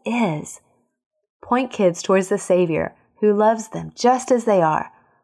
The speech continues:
but loves them too much to leave them in their sin. This week's memory verse is Colossians chapter three,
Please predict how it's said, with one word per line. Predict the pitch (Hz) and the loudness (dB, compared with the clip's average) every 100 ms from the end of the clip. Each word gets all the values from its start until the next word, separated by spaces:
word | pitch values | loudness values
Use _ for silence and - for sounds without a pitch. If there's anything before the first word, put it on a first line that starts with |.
| _ - | _ -6
but | 190 | 0
loves | 185 202 202 | 0 0 0
them | 190 | -2
too | 170 - 254 | -2 -2 2
much | 226 220 - - - _ _ | 2 2 -4 -14 -18 _ _
to | 185 | 0
leave | 180 185 175 | 2 2 0
them | 156 147 - | -4 -6 -6
in | 156 | -4
their | 147 143 | -4 -4
sin. | - 147 143 - - _ _ _ _ _ _ _ _ _ _ _ _ _ _ _ _ _ - | -4 -2 -2 -8 -18 _ _ _ _ _ _ _ _ _ _ _ _ _ _ _ _ _ -2
This | 220 226 | 0 0
week's | 220 208 | 0 0
memory | 202 190 170 | 2 2 2
verse | 156 147 - | 0 -2 -6
is | - | -12
Colossians | - 165 175 190 208 196 | -2 0 0 0 -2 -2
chapter | - 196 220 233 | -4 -4 -2 -2
three, | 208 170 156 151 | -2 -2 -4 -6